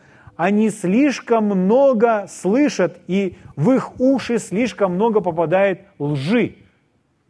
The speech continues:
То есть не того, что есть от Бога, не то, что есть истина Божьего Слова.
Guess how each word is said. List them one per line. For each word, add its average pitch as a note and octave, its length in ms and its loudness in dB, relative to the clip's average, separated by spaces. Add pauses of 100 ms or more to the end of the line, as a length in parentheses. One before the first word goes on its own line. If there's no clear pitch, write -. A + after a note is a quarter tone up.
(240)
То B3 140 2
есть A#3+ 200 -2
не A#3 200 2
того, B3 800 2
что - 200 -4
есть A3 520 0 (400)
от G#3 160 0
Бога, G3+ 340 2
не E3+ 120 0
то, C4+ 160 -2
что - 140 -4
есть F#3+ 440 -2
истина F#3 400 0
Божьего D3 340 -2
Слова. D#2 340 -14